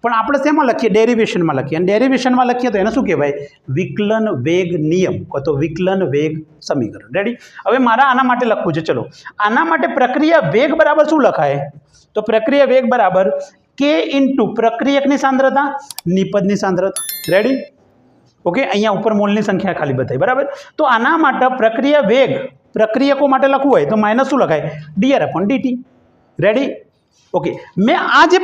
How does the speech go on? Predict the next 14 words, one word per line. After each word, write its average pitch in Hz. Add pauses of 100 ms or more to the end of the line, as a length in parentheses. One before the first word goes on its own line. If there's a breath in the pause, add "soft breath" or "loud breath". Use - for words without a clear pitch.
પહેલા 226
દર્શાવ્યું 330
એનું 285 (100)
નામ 302
મારે 320
આપવું 311
હોય 311
શું 320
અપાય? 156
કહેજો 214
મને 226
કોઈ. 233 (1000)
આ 339 (120)
શું, 359